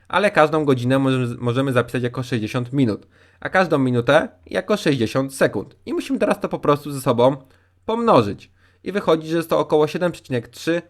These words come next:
razy dziesięć do minus piątej.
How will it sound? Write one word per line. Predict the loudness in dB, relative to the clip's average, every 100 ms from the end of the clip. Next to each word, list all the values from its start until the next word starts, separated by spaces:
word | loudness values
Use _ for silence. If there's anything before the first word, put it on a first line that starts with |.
| _ -8
razy | -4 -2 -2
dziesięć | -2 -2 2
do | 2
minus | 2 -2 -2 -6 _ _ _ -4
piątej. | 0 0 0 -6